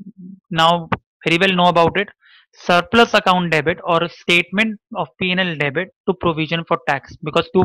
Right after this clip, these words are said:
फ़ोर्टी की लायबिलिटी थी, टू लाख we have already transferred, so net balance would coming out to be forty thousand। तो हमें फ़ोर्टी थाउजेंड ट्रांसफर करना पड़ेगा fourteen fifteen के लिए। यहाँ पर लिखा भी हुआ है, additional provision required in accordance with tax liability of two lakh forty thousand।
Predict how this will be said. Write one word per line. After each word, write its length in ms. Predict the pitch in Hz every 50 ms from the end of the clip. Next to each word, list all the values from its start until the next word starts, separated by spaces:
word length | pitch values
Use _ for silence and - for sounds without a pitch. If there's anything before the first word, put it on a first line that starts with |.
| -
फ़ोर्टी 260 | 185 170 - - 185 165
की 100 | 180 175
लायबिलिटी 400 | 165 151 147 139 147 147 - 165
थी, 160 | 185 202 226 - _ _ _ _ _ _ _ _ _ _ -
टू 140 | 185 180 180
लाख 220 | 175 170 165 160
we 100 | 160 170
have 160 | 156 160 165 156
already 340 | 151 147 143 147 143 165
transferred, 540 | 165 - 165 160 160 151 - - 185 202 196 _ _ _ _ _ _ _ _
so 160 | - 180 175 175
net 280 | 165 165 190 196 180
balance 340 | 175 175 170 165 175 175 - -
would 140 | 165 165 - -
coming 220 | 170 160 165 160
out 160 | 165 160 156 -
to 60 | 165
be 80 | 180 196 - -
forty 220 | 143 - - 143
thousand। 380 | 131 131 123 123 123 131 131 139
तो 60 | 160
हमें 120 | 165 185 180 -
फ़ोर्टी 240 | 156 147 - 180 180 151
थाउजेंड 260 | 147 151 160 180 180
ट्रांसफर 360 | - 156 143 135 131 - 156 156 156
करना 180 | 156 151 151
पड़ेगा 280 | 147 151 151 156 185 190 _ -
fourteen 280 | 165 147 - 160 156 139 143
fifteen 300 | 139 - - 135 135 127 -
के 80 | 135
लिए। 140 | 131 131 131
यहाँ 580 | 131 _ _ _ _ _ _ _ _ - 156 143 -
पर 60 | 170
लिखा 280 | 160 147 - - 175
भी 80 | 175 180
हुआ 160 | 170 160 170
है, 80 | 190 220 _ _ - - - - - _ - 170
additional 480 | 156 156 165 156 - - 190 208 208 - -
provision 440 | - 180 165 165 165 156 175 175 175 160
required 520 | 151 - 151 151 147 147 151 160 180 190 -
in 120 | 156 151 151
accordance 440 | 151 156 147 147 143 170 165 147 156
with 140 | 170 170 _ -
tax 240 | 165 160 - - -
liability 400 | 156 147 139 143 139 - 160 175
of 80 | 170 _ -
two 100 | 151 147 147
lakh 180 | 156 - _ - 143
forty 200 | 135 - 143 127 -
thousand। 280 | 127 127 123 127 131